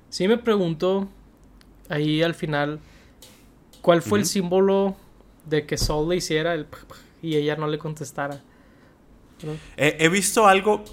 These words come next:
Speaker 2: que no me metí a ver el último episodio en donde dicen que Kim tiene las manitas así, eh, cuando está de que, eh, como caminando,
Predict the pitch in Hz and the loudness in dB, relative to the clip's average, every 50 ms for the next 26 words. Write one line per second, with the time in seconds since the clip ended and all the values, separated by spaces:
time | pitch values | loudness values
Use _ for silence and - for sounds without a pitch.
0 | - - - - 123 113 113 113 - - 131 123 120 135 147 151 135 - 131 123 | -18 -16 -2 0 2 2 2 0 -4 -6 -4 -2 0 2 2 0 0 2 2 2
1 | 131 135 135 139 139 - - 131 120 120 - 135 135 117 120 - 113 107 117 123 | 4 4 2 0 -2 -6 -6 -6 -4 -4 -4 -6 -6 -6 -6 -4 -2 -2 0 0
2 | 127 - 117 107 107 104 104 104 101 104 104 101 135 135 - 139 127 - - 113 | -2 -2 -4 -4 -2 -2 -2 -2 -2 -2 -2 -2 -2 -4 -4 -6 -6 -6 -6 -6
3 | 110 113 117 - - 120 113 113 120 127 120 123 117 104 107 101 - 123 123 - | -6 -6 -8 -6 -4 -2 -2 0 0 0 0 0 -2 -4 -4 -4 -4 -4 -4 -4
4 | 117 - - 110 110 110 107 - - - - 107 101 98 95 - 104 98 98 95 | -4 -4 -4 -4 -4 -6 -8 -12 -16 -10 -8 -8 -8 -6 -6 -8 -6 -6 -8 -8
5 | - - 101 101 107 107 107 107 104 101 101 101 - - 104 95 92 92 90 87 | -6 -4 -2 0 0 0 0 0 -2 -2 -4 -6 -8 -8 -8 -8 -8 -8 -12 -14
6 | - - - - - - - _ - - 98 92 92 92 90 90 87 87 - - | -16 -20 -20 -20 -20 -20 -20 _ -12 -10 -8 -6 -6 -6 -8 -8 -10 -12 -10 -8
7 | - 104 101 98 - 107 101 101 101 101 104 104 113 151 196 - | -6 -6 -6 -4 -4 -4 -2 -2 -2 -2 -2 -2 -2 -4 -6 -8